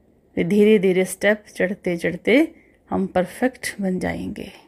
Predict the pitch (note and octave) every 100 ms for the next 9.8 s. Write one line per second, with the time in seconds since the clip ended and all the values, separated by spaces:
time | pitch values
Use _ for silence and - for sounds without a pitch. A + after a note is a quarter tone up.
0 | _ - F3+ E3 - - - G#3+ G#3+ A3
1 | F#3 F3 D#3+ E3 - F#3+ C4+ D#4 _ _
2 | _ _ - G3 F3+ F3 F3+ F3 - F3+
3 | E3+ F#3+ A3+ C#4 - _ _ A#3 A#3+ A#3
4 | A#3 B3 A#3 A#3+ A#3+ B3 C4+ C4+ - A#3
5 | - - A3 - G3 F#3 F#3 F#3 F#3 F3+
6 | F3 E3+ E3+ - F3 F3 G3 C4 D4 -
7 | _ _ _ F#3+ F#3 - A#3 G#3+ F#3 E3
8 | D#3+ E3 - - - F3+ G3 G3+ G#3+ G3
9 | F#3+ F3+ F3+ F#3 F#3+ G#3 D4